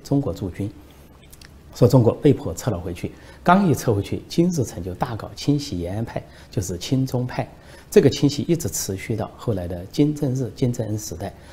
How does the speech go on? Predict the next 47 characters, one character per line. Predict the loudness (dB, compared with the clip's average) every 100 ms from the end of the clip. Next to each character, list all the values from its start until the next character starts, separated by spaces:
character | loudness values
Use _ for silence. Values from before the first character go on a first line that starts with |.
| -20
后 | 0 2
来 | 2
金 | 4 4
正 | 6 2
日 | 2 0
的 | -2
时 | -6
候 | -8 -6
也 | -6 -6
清 | -2 0 0
洗 | -2 -10 -14 -8
亲 | -2 0
中， | 0 -2 -6
啊， | -10
亲 | -4 -4
中 | -2
派， | -4 -6 -8 -16 -20 -10
啊， | -6 -6 -8 -8
特-， | -2 -2 0
尤 | -2
其 | -2
是 | -6 -4
中 | -2 0
共 |
的 | -2
特 | -2 -4
工 | -2 -4 -4
都 | -4
被 | -4
他 | -6
清 | -8 -6 -6
洗 | -6 -8
一 | -8
空。 | -6 -6 -8 -18 -20 -6
到 | 2 4
了 | 4
金 | 2 2
正 | 2 0
恩 | 0
时 | -2 -6
代， | -8 -10 -20 -20 0
更 | 0
是 | 2 -2
把 | -2 -4 -8
亲 | 2 4
中 | 4 2
的 | -2